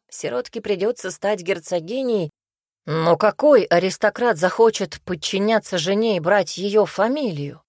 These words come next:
Подумал ли об этом его светлость? Мимо прошла невысокая девушка с короткими светлыми волосами, невольно привлекшая внимание.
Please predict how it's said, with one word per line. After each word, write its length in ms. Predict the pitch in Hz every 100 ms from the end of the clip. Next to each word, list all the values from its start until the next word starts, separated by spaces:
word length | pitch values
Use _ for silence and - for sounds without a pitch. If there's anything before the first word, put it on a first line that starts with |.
| _ _ _ _ _ _ -
Подумал 520 | 160 147 285 339 302
ли 100 | 254
об 180 | 196 170
этом 260 | 147 147
его 200 | 143 143
светлость? 720 | 139 175 175 143 135 - - _ _ _ _ _ _ _ _ -
Мимо 360 | 170 247 254 214
прошла 460 | 196 185 - 247
невысокая 680 | 214 180 175 - 226 202 185
девушка 580 | 160 247 202 170 - 175
с 100 | -
короткими 540 | 175 226 - 185 175
светлыми 580 | 151 175 208 196 185 175
волосами, 720 | 170 170 151 240 247 185 156 - _ _ _ -
невольно 540 | 190 202 262 254 233
привлекшая 760 | 208 196 185 220 240 - 226 214
внимание. 680 | 196 208 196 175 139 143